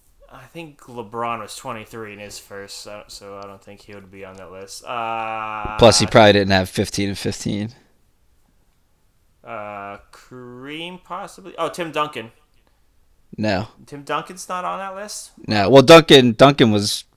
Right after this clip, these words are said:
Speaker 2: probably
Speaker 1: Well, I guess he
Speaker 2: twenty.
Speaker 1: was twenty-two whenever he came out of college. Yeah. Well.
Speaker 2: Yeah, 'cause he played all four
Speaker 1: Yeah.
Speaker 2: years.
Speaker 1: Uh,
Speaker 2: Uh, the only guy. Well, here, I'll give you, I'll give you the ones that I, I would have gotten. Uh,
Speaker 1: Uh,
Speaker 2: Alvin
Speaker 1: Kawhi.
Speaker 2: Adams,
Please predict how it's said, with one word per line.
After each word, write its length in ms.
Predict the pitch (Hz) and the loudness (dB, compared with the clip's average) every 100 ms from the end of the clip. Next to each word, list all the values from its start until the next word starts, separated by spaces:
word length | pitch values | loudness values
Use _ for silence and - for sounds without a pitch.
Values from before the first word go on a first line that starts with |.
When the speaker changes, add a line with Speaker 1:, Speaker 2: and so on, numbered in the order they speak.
| - | 4
Speaker 2:
probably 260 | 120 101 - | 6 6 4
Speaker 1:
Well, 140 | 147 | 4
I 200 | 104 - | 4 4
guess 140 | - - | 2 0
he 60 | |
Speaker 2:
twenty. 100 | 170 | -2
Speaker 1:
was 160 | 151 - | -4 -4
twenty-two 520 | 160 147 127 - 143 | -4 -4 -6 -10 -10
whenever 280 | 131 127 117 | -8 -8 -10
he 80 | 117 | -12
came 180 | 131 120 | -12 -10
out 160 | 110 | -10
of 80 | 104 | -10
college. 440 | 113 117 107 98 | -8 -6 -6 -12
Yeah. 220 | 107 104 101 | -14 -14 -14
Well. 160 | 117 104 | -16 -8
Speaker 2:
Yeah, 300 | 104 92 90 107 | -4 -2 -4 -6
'cause 160 | - | -4
he 100 | 101 | -4
played 220 | 98 104 101 | -2 -2 -2
all 140 | 98 | -4
four 220 | - 104 | -6 -4
Speaker 1:
Yeah. 100 | 110 | -2
Speaker 2:
years. 360 | 113 117 127 - _ - - - - | -2 -4 -6 -10 _ -20 -18 -18 -14
Speaker 1:
Uh, 40 | |
Speaker 2:
Uh, 640 | 127 120 120 113 110 107 - - _ _ _ _ _ _ _ _ _ _ _ _ _ | -2 8 10 12 12 10 4 -6 _ _ _ _ _ _ _ _ _ _ _ _ _
the 160 | 123 135 | 10 12
only 200 | 151 147 | 12 12
guy. 340 | 135 131 127 | 12 12 12
Well, 180 | 120 123 | 12 12
here, 120 | 131 | 12
I'll 120 | 120 127 | 12 12
give 200 | 139 131 | 10 10
you, 100 | 131 | 10
I'll 180 | 127 | 10
give 180 | 139 151 | 10 10
you 60 | 135 | 8
the 100 | 127 | 8
ones 260 | 120 117 - | 8 6 4
that 100 | 104 | 6
I, 560 | 107 104 101 98 95 - _ _ | 6 6 6 2 -2 -10 _ _
I 100 | 104 107 | 0 2
would 180 | 104 | 2
have 120 | 92 98 | -2 -4
gotten. 520 | 98 65 85 98 104 _ | -4 -4 -6 -10 -12 _
Uh, 40 | 127 | -10
Speaker 1:
Uh, 460 | 117 107 104 98 - | -4 0 2 2 2
Speaker 2:
Alvin 340 | 117 127 135 | 6 8 8
Speaker 1:
Kawhi. 40 | 123 | 8
Speaker 2:
Adams, 800 | 120 113 113 117 - - - | 8 8 6 2 0 -2 -6